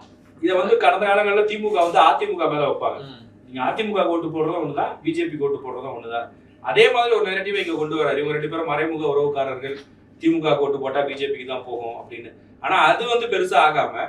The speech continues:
Speaker 2: ம்.
Speaker 1: அந்த டெக்னிக்கல் இஷ்யூஸ்னாலையும் அந்த இடத்துல அதை சரியா ஏற்பாடு செய்யாம போனதுனால அது வேறு விதமா நிச்சயமா ட்ரால் மெட்டீரியலா மாறும்.
Speaker 2: ம்.
Speaker 1: நீங்க கேட்ட கேள்வியில அதான், கண்டிப்பா அது சோஷியல் மீடியால ட்ரால் மெட்டீரியலா மாறுற வாய்ப்பு இருக்கு.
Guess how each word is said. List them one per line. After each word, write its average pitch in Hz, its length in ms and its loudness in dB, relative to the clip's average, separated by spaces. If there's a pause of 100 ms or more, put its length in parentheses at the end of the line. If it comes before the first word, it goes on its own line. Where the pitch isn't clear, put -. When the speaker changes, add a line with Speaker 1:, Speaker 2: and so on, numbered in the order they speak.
Speaker 2:
ம். - 280 -20
Speaker 1:
அந்த 151 240 -2 (320)
டெக்னிக்கல் 165 400 -2
இஷ்யூஸ்னாலையும் 135 840 -6
அந்த 127 160 -10
இடத்துல 151 300 -4
அதை 139 100 -2
சரியா 165 340 0 (720)
ஏற்பாடு 160 320 0
செய்யாம 143 340 -2
போனதுனால 117 460 -10 (360)
அது 131 160 -10
வேறு 214 260 4
விதமா 208 280 2
நிச்சயமா 185 320 -4
ட்ரால் 165 260 2
மெட்டீரியலா 147 340 -2
மாறும். - 320 -6
Speaker 2:
ம். - 220 -20
Speaker 1:
நீங்க 139 240 -8
கேட்ட 190 200 -2
கேள்வியில 175 520 -4
அதான், 160 260 0 (280)
கண்டிப்பா 185 300 0
அது 214 160 2
சோஷியல் 175 240 -10
மீடியால 156 260 -2
ட்ரால் 147 260 0
மெட்டீரியலா 143 320 -8
மாறுற 127 280 -2
வாய்ப்பு 143 300 -2
இருக்கு. 131 200 -6